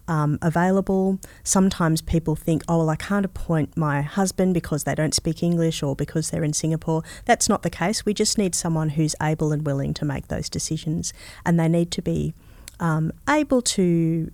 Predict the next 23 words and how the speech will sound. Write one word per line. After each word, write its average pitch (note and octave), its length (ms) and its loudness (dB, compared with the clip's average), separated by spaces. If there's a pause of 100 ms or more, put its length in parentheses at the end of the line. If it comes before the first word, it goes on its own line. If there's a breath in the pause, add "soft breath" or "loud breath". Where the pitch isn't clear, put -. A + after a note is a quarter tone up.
(160)
in-, F3 280 2 (100)
indulge F#3+ 500 4
in E3+ 140 4
a, D#3 300 2 (100)
a, D3+ 220 0 (200)
you G#3+ 60 6
know, F3+ 100 6
it - 80 -4
could A3+ 160 2
be F#3 140 6
a E3 80 6
robust D#3+ 360 2
discussion E3 460 0
with D3+ 140 0
a - 20 -2
doc-, - 300 -6 (100)
with E3 140 2
the D3+ 80 -4
doctors - 420 -4
to D#3 140 -2
represent D3+ 560 -2
your - 100 -2
wishes. - 500 -6